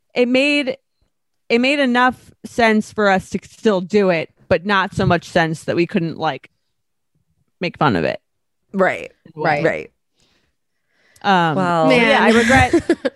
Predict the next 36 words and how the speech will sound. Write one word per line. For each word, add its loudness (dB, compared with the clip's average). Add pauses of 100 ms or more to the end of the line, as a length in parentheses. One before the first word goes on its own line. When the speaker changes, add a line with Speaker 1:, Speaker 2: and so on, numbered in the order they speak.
(220)
Speaker 3:
<laughs> -20
Speaker 1:
I -4
regret 0
the -2
guys -2
that -2
I, 2
like, -4 (760)
or -4
the 0
guy 0
in 0
particular, 0
I 0
guess, -6
that -6
I, -2
um, -8 (920)
that -2
wouldn't 2
date 0
me, 2
that 0
I 0
just -4
kept 0
going 0
back 0
to -2
for -2
years 0
and 0
years -2
and 2
years -4
because, -4